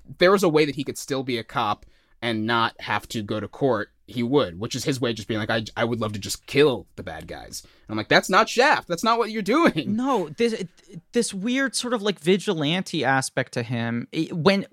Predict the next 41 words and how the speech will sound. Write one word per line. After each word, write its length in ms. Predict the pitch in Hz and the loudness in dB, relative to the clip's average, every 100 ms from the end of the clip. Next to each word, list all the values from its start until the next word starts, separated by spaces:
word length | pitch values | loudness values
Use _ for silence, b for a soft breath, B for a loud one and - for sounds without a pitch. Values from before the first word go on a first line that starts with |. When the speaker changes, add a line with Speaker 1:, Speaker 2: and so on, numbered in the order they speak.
| 160 | 0
Speaker 2:
when 140 | 185 | 2
he 300 | 190 - 196 - - | 2 -2 -12 -12 -2
has 560 | 202 247 247 - - - _ _ _ _ _ _ | 2 2 2 -2 -4 -4 _ _ _ _ _ _
the 120 | 147 | 0
badge, 680 | 175 160 143 139 123 107 - _ | 4 4 6 4 2 -4 -12 _
it 200 | 180 - | -4 0
all 280 | - 160 156 | 2 2 2
just 440 | 139 156 135 - - | -2 -6 -6 -10 -10
starts 380 | - 156 139 - | 0 2 2 0
feeling 640 | 156 131 127 120 117 156 | -4 -2 -2 -2 -6 -6
really 360 | 135 147 139 127 | 0 2 4 2
uncomfortable 640 | 123 - 120 - 127 113 | 0 -2 -4 0 0 2
in 60 | 123 | -2
terms 260 | - 120 | 0 -2
of 100 | 117 | -2
abuse 340 | 113 - 117 - | -6 -4 -2 -2
of 80 | 113 | -2
power, 440 | - 113 98 - - | -2 -4 -6 -10 2
you 140 | 151 | 6
know? 260 | 175 185 196 | 6 4 2
Speaker 1:
Yeah. 280 | 233 98 - | -2 -6 0
Speaker 2:
And, 160 | 208 | 2
like, 180 | 214 196 | 2 0
David, 340 | 240 240 233 190 | 0 0 0 -2
you 120 | 262 | -4
were 60 | 254 | -4
pointing 280 | 220 190 | -4 2
out 120 | 160 143 | 2 2
just 200 | 143 - | -2 -4
how 140 | - | -2
much 260 | 165 143 139 | 0 0 -2
gun 220 | 127 135 | 0 0
shit 240 | 139 - 120 | 0 -2 -2
there 120 | 131 | 0
is 160 | 123 123 | 0 0
in 60 | |
the 120 | 123 | 0
original 320 | 117 120 120 123 | 0 0 0 -2
Shaft 320 | - 117 - | 0 0 0
movies, 340 | 113 110 110 | -4 -4 -6
too. 260 | - 127 | -2 0